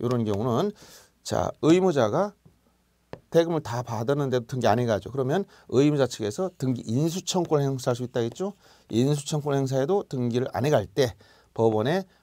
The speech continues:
판결을 받아서, 이행 판결을 받아서 그냥 넘겨버리면 됩니다. 그때 승소한 의무자가 판결을 받아 단도로 신청할 땐 본인이 가져온 등기 필정을 제공해야 된다는 거예요. 요, 요것만 주의하면 되겠고요. 그다음에 등기 필정보가 이제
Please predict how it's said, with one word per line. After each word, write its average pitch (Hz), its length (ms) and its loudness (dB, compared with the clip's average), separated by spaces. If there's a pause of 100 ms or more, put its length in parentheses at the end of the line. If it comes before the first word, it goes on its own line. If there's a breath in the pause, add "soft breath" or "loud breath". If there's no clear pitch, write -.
판결을 170 440 -2
받아서, 95 360 -2
이행 123 300 0
판결을 110 360 -4
받아서 101 220 -4
그냥 147 200 -4
넘겨버리면 143 500 4
됩니다. 104 380 -4
그때 131 380 0 (280 loud breath)
승소한 180 600 -2 (180)
의무자가 165 1000 0
판결을 151 480 0
받아 123 220 2
단도로 139 460 0
신청할 147 380 -4
땐 175 200 -2 (380 soft breath)
본인이 185 500 2
가져온 127 420 -6
등기 113 240 -6
필정을 101 420 -6
제공해야 107 360 -6
된다는 104 380 -10
거예요. - 200 -20 (400 soft breath)
요, 110 220 0
요것만 120 400 0
주의하면 98 340 -6
되겠고요. 98 560 -8 (680 soft breath)
그다음에 147 440 0 (280 soft breath)
등기 147 320 0
필정보가 131 920 -2 (120)
이제 104 160 -4